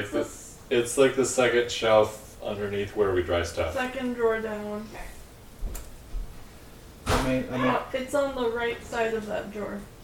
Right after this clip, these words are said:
Speaker 3: I can deal with, uh, lots. I know I can.
Speaker 2: It is Haley locked, and it looks like an ice cream scoop.
Speaker 3: <laughs>
Speaker 4: I made,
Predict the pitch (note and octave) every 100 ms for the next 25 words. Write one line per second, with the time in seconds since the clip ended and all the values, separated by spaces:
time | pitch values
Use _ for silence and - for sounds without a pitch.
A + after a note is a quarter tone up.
0 | - G3+ G3+ A3+ A#3 B3 A#3+ - - -
1 | G#3 F#3+ F3 D#3 D3+ D3+ D3 - - -
2 | - - - - - - - - - -
3 | D3 D3 - - - - - - - -
4 | - - - D#3 F3 F#3+ G#3 - - -
5 | G#2+ A#2 A2+ A#2+ A2 A#2 A2+ A2 G#2 -
6 | - G2+ G2 F#2+ F2+ - - E2 E2 -
7 | D2 - - - - - - - - -
8 | - - - - - - - - - -
9 | - - - - - - - - - -
10 | - - - - - A#2+ B2 B2 A#2